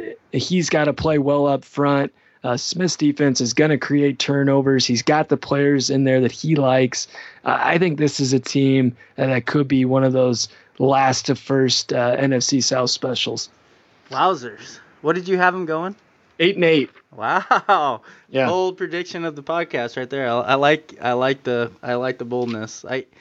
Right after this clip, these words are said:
Speaker 2: I'm not in agreement. I, I'm not huge on the under, but I got a two-star on the Bucks under six. I got 'em going five and eleven.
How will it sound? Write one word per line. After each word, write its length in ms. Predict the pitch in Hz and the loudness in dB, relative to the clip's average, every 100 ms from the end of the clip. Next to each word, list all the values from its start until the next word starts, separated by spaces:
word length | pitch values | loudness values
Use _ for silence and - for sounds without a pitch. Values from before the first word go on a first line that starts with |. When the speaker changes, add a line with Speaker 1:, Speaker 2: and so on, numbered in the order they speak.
| - - | -20 -8
Speaker 2:
I'm 160 | 143 | -2
not 200 | 151 156 | 2 2
in 60 | 135 | 0
agreement. 560 | 139 151 160 160 156 110 | -6 -4 -4 -4 -4 -2
I, 200 | 135 131 | 0 0
I'm 180 | 127 | -4
not 260 | 135 139 131 | -2 -2 -4
huge 380 | 101 151 151 147 | -8 -6 -4 -4
on 140 | 139 | -6
the 100 | 135 | -4
under, 260 | 131 151 156 | -4 -2 -2
but 160 | 131 | -2
I 60 | 120 | 0
got 100 | 123 | 0
a 60 | 117 | -2
two-star 400 | - 139 - 135 | -2 -4 0 0
on 80 | |
the 80 | 120 | 0
Bucks 320 | 120 131 135 | 0 0 0
under 240 | - 131 127 | -2 -2 -2
six. 560 | - 135 143 147 - - - _ - | -2 -4 -4 -6 -20 -20 -20 _ -12
I 80 | 123 | -2
got 180 | 127 127 | 0 2
'em 100 | 127 | 0
going 240 | 123 117 | -2 -2
five 280 | - 127 123 | -2 0 2
and 120 | 123 | -2
eleven. 500 | 113 117 127 131 135 | -2 0 0 0 -8